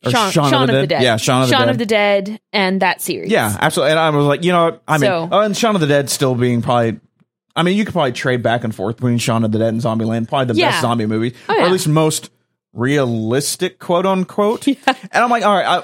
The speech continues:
Speaker 1: I, I was in. Like, the first
Speaker 2: Yeah.
Speaker 1: twenty seconds of this trailer, I'm like, "I'm in. Let's do this. This is gonna
Speaker 2: Yeah.
Speaker 1: be fun."
Speaker 2: It also reminds me n-, of a slightly more family-friendly version of that, uh, Scouts zombie movie.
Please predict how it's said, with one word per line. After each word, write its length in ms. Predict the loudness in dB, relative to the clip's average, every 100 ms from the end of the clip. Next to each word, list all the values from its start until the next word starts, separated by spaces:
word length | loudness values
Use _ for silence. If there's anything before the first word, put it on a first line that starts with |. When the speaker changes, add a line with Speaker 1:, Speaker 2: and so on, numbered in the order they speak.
| -4
Speaker 1:
I, 80 | 0
I 20 |
was 140 | 0 2
in. 180 | -2 0
Like, 420 | 0 -2 -8 -4
the 80 | -4
first 80 | 0
Speaker 2:
Yeah. 340 | 0 2 0 -4
Speaker 1:
twenty 320 | -6 -2 0 0
seconds 300 | -2 0 -2
of 80 |
this 80 | -4
trailer, 300 | -2 0 2
I'm 100 | 2
like, 160 | 0 0
"I'm 140 | 0 2
in. 140 | 0
Let's 200 | 0 0
do 100 | -2
this. 160 | -2 -2
This 80 | 0
is 40 |
gonna 140 | 2 2
Speaker 2:
Yeah. 60 |
Speaker 1:
be 60 | 0
fun." 260 | -2 -4 -2
Speaker 2:
It 80 | 0
also 240 | 0 0
reminds 420 | 0 0 0 0
me 220 | 0 0 -2
n-, 220 | -2 -6 -2
of 220 | -2 0
a 240 | 0 0 -2
slightly 440 | -2 -2 0 0
more 180 | 0 0
family-friendly 640 | 0 0 -2 -2 -2 0
version 460 | 0 -2 -2 -2 -2 -4
of 260 | -2 -4 -2
that, 220 | -2 0
uh, 220 | 0 -2
Scouts 680 | -4 -4 -2 -2 -4 -12 -12 -16 -6
zombie 380 | -2 -2 -2
movie. 480 | -2 -2 -4 -6 -8